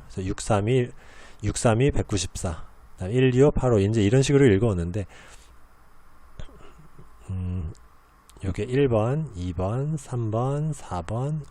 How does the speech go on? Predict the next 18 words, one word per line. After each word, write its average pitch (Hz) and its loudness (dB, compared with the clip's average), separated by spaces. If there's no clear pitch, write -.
오 90 -6
번, 127 -4
육 - -8
번 82 -4
이제 80 -6
이렇게 113 2
읽어오는 107 6
거예요. 92 -2
자, - -12
이렇게 139 2
한 165 2
다음에 98 2
얘를 113 4
다시 - -2
포문이 170 6
돌죠. 104 4
두 113 -4
번째 123 2